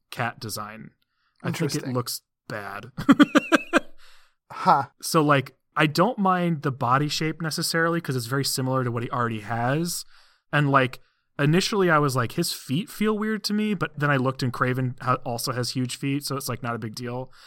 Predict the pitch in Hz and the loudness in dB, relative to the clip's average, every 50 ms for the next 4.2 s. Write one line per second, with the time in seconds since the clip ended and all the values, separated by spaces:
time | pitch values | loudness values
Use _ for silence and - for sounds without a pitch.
0 | - - - - - - - 151 - 160 143 156 143 143 135 151 165 196 226 - | -20 -20 -10 -4 -2 0 0 0 2 2 2 4 4 4 4 4 4 4 4 2
1 | - 226 202 147 117 123 117 120 123 120 117 117 - _ - 120 123 120 107 104 | 0 0 2 2 2 4 4 6 6 4 2 0 -6 _ -10 -6 -4 -4 -4 -4
2 | - - - - - - 135 127 117 - 123 110 - - - - 127 131 127 - | -6 -8 -8 -12 -8 -4 -4 -2 -2 -2 -2 -4 -6 -6 -8 -6 -4 -2 -2 -2
3 | - 127 113 95 - 123 117 110 104 98 110 104 104 104 101 101 - - 170 165 | -4 -4 -6 -6 -4 -2 -2 -2 -4 -4 -6 -6 -6 -8 -8 -8 -6 -2 0 0
4 | 131 - - - | 0 0 -2 -4